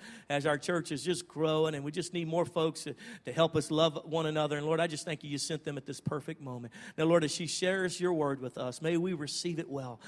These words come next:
Open our hearts to receive wisdom. Lord God, may we go out of this place today a little more full. May we leave this place today knowing that you were spoke through your servant and that we receive properly. We thank you now and we anoint her and call her blessed. In Jesus' name,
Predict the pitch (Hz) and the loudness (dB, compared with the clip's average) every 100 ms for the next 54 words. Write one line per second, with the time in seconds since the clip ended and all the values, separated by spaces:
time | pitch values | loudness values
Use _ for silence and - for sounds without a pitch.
0 | - - 202 208 208 190 - 156 131 - | -12 4 4 4 2 2 2 0 0 -4
1 | 143 135 - 156 131 160 156 - 123 110 | -4 -2 -4 -4 0 2 2 0 -8 -8
2 | - - 185 165 180 180 180 208 180 208 | -10 0 2 4 4 4 2 0 -2 2
3 | 220 220 202 202 185 190 - 190 180 - | 4 4 2 0 0 -4 -2 -2 0 0
4 | 170 143 127 113 - 170 156 165 185 175 | 0 2 2 -2 -4 0 2 2 2 2
5 | 165 160 - 127 113 - - 185 175 170 | 2 0 -2 -6 -6 -4 4 8 8 8
6 | 180 226 247 202 202 - 185 170 170 160 | 4 4 2 0 0 2 2 2 -2 0
7 | 139 151 160 143 139 151 196 175 - - | 0 2 0 0 -2 -2 0 0 0 -4
8 | 226 226 220 - - 202 202 185 - 139 | 0 0 0 -14 -4 -2 0 -2 -2 -2
9 | 131 127 226 - 156 156 165 170 151 - | -2 -6 -8 -2 2 2 4 4 2 0
10 | 165 165 156 123 - 127 135 147 - 214 | -4 -2 0 0 -2 -4 -4 -2 2 2
11 | 214 214 151 135 123 - - 160 156 143 | 2 0 2 2 -2 -8 -2 2 4 2
12 | 143 202 233 220 208 160 185 185 175 147 | 2 6 6 4 0 2 4 4 2 2
13 | 123 120 - 170 156 143 196 196 170 160 | 0 -4 -6 -2 -2 0 0 0 0 -4
14 | 139 127 | -4 -4